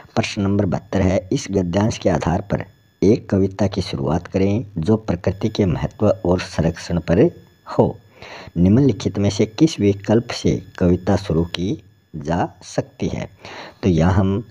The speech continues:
जंगलों की हरितिमा, नदियों का नीर, ये इसका सही जवाब हो जाएगा। प्रश्न संख्या तिहत्तर है, गद्यांश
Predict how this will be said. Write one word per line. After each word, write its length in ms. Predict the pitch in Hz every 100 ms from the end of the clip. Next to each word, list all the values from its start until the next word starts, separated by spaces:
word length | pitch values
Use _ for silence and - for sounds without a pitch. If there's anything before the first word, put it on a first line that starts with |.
| 78
जंगलों 480 | 78 90 90 101 123
की 180 | 110 101
हरितिमा, 720 | - 78 82 - 82 85 101 127 -
नदियों 420 | 80 78 82 101
का 140 | 101 85
नीर, 320 | 71 71 - - _ _ _ _ _ _ _ _
ये 160 | 87 95
इसका 380 | 87 - 82 135 - -
सही 320 | - - 87
जवाब 380 | 73 69 82 143 - _ -
हो 180 | 147
जाएगा। 400 | 120 143 - - - _ _ - - - - _
प्रश्न 280 | 98 - 98
संख्या 360 | 101 90 - 87
तिहत्तर 360 | - - 92
है, 280 | 87 87 110 - 76
गद्यांश 680 | 80 82 82 110 156 -